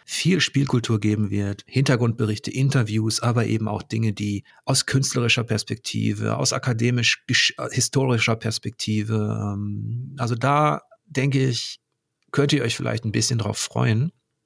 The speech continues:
Und, ähm, ich bin auch sehr froh, wenn, wenn da alles im Kasten ist. Was mich aktuell ohnehin beschäftigt, ist Horizon Forbidden West. Das spiele ich gerade intensiv und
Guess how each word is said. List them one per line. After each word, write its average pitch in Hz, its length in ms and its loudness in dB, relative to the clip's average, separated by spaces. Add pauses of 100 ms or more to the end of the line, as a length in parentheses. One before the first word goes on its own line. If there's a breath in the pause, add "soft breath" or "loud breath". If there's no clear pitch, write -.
(260)
Und, 110 280 -2
ähm, 107 200 -2
ich 117 140 -4
bin 117 120 0
auch 110 100 0
sehr 120 200 2
froh, 120 320 0
wenn, 107 260 0 (140)
wenn 107 140 2
da 113 160 2
alles 113 240 0
im 107 100 -4
Kasten - 400 -2
ist. 117 300 -2 (340 loud breath)
Was 123 160 0
mich 123 160 0
aktuell 135 720 0
ohnehin 131 380 4
beschäftigt, 143 760 -2 (440)
ist - 340 0
Horizon 113 640 0 (180)
Forbidden 139 520 0
West. 160 440 0
Das - 460 0
spiele - 340 0
ich 160 100 0
gerade 135 280 2
intensiv 131 880 0 (160)
und 110 560 0